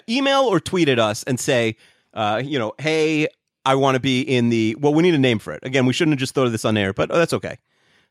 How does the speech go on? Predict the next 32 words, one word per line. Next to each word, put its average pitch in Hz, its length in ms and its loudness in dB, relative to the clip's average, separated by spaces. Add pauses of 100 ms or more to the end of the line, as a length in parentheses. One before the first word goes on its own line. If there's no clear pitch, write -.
(200)
Uh, 101 240 2
I 147 80 4
did, 175 240 2
I 147 100 4
did 147 300 -2
tweet, 120 420 -2
uh, 104 240 0 (280)
G 117 180 0
chat 107 180 2
at 95 60 0
you 101 100 4
last 92 280 -4
night, 92 100 -2
and 90 80 -6
you 92 80 -4
totally 90 260 0
res-, - 180 -8
didn't 101 360 -6
respond. - 340 -18 (500)
Um, 110 520 2 (680)
the, 123 240 2
well, 143 120 4
so - 100 0
what's 202 160 2
the 185 80 2
name 160 160 6
of 131 60 4
the 120 40 2
contest? 95 380 -2
Third, 139 180 4
uh, 104 600 2 (160)
the - 160 -16